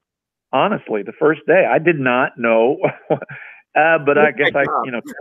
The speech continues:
figured it out eventually. But, um, you know, it, w-, it was all good 'cause coming back home was just, just a perfect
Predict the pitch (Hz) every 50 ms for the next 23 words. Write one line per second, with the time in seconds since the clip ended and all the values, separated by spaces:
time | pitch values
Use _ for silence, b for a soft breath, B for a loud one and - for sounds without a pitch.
0 | 143 - - - 151 143 143 143 139 139 147 147 147 131 117 143 147 139 - -
1 | 110 110 107 107 - _ _ _ _ _ _ _ _ _ - 117 110 110 113 -
2 | - _ _ - 120 113 110 107 107 104 104 110 107 _ _ _ _ _ _ _
3 | _ _ _ _ _ _ _ _ _ _ _ _ _ _ - - - 131 123 120
4 | 113 113 120 123 127 127 110 117 131 131 120 107 123 117 117 113 110 92 - 123
5 | 117 113 104 95 - - 113 107 - - 156 143 135 127 127 120 117 - 120 117
6 | 113 110 107 104 101 92 - - 107 95 - _ _ _ _ _ - 98 - -
7 | - - - 110 98 - - -